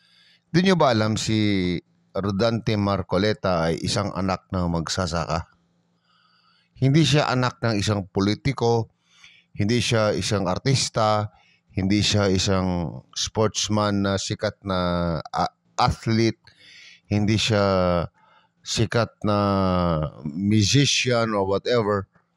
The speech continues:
Anak lang siya ng isang magsasaka. Ito yung mga politiko na dapat bobotohan ng mga tao, na dapat iboboto ng mga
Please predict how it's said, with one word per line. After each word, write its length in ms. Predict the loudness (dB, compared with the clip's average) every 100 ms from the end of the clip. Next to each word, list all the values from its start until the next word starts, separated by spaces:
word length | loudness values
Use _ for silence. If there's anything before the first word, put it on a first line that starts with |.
| _ _ _ _ _ _ _ _ _ 0
Anak 400 | 2 4 0 _ -4
lang 240 | -2 -2
siya 320 | 0 2 2
ng 320 | 2 -2 -2
isang 400 | -2 -2 0 -2 -4 _ _ _ _ _ -4
magsasaka. 960 | -2 -2 -4 0 0 0 -2 -2 -4 -8 -20 _ _ _ _ _ _ _ _ _ _ -4
Ito 320 | -4 0 0
yung 320 | 2 2 2 4
mga 480 | 4 4 2 0 _ _ _ _ _ _ _ _ _ _ 0
politiko 1120 | 4 6 4 0 -2 -2 0 2 4 2 -4 -2
na 160 | -2
dapat 480 | 4 4 4 4 2 -2 _ -8
bobotohan 960 | 2 2 4 2 4 4 6 6 4
ng 120 | 2 2
mga 160 | -2
tao, 400 | -2 0 0 -2 _ _ _ -6
na 80 | 0
dapat 320 | 2 2 2
iboboto 480 | 2 2 4 4 2
ng 80 | 2
mga 240 | 2 -2